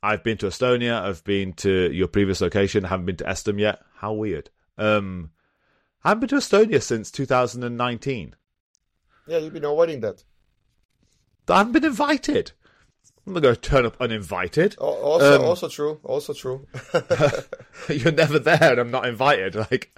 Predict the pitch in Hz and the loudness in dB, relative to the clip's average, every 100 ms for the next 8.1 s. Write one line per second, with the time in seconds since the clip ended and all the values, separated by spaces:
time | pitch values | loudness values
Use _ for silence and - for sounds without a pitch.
0 | - 120 123 123 120 117 113 120 120 107 | -2 2 2 0 -4 -6 -2 0 0 -2
1 | 107 - 104 104 76 82 - - - - | -2 0 -2 -2 -6 -12 -16 -20 -20 -2
2 | 123 127 127 123 110 - _ _ _ _ | 4 4 4 -2 -8 -12 _ _ _ _
3 | _ _ _ _ _ _ _ _ 147 151 | _ _ _ _ _ _ _ _ 4 6
4 | 196 202 170 160 196 170 127 151 165 214 | 6 4 2 4 4 4 2 2 0 -4
5 | 202 - _ _ _ _ _ _ _ - | -6 -18 _ _ _ _ _ _ _ -4
6 | 156 185 185 180 165 220 - 101 - _ | 2 4 4 2 2 0 -2 -6 -10 _
7 | _ _ _ _ _ 131 135 131 123 104 | _ _ _ _ _ 0 2 2 -2 -8
8 | 85 | -14